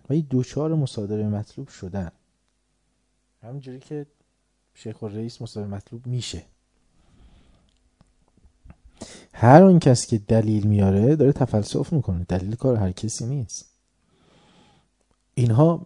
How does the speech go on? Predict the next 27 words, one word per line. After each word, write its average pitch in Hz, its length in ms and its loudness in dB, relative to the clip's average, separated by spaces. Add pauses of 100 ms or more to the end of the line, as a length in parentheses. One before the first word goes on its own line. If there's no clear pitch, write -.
میرفتن 127 560 0
و 127 80 -4
که 123 140 -8
گفتم 113 340 -4
برسیم 107 420 -4
اینه، 107 220 -2 (500)
حضرت 113 340 -4
صادق 113 380 -8
علیه 113 160 -6
السلام 113 420 -4
میرفت 117 560 2
منبر، 113 720 4 (1600)
تماماً 120 840 4
حرف، 131 800 2
یعنی 101 600 -4
روایت‌های 110 1300 4
امام‌های 113 680 2
ما 110 220 2
قبلش 113 440 -2
رو 165 120 -2
میگفت 127 720 -2 (120)
یا 123 180 6
از 117 160 2
اونها 123 220 4
هم 160 80 4
استفاده 113 480 0
می‌کرد. 85 380 -8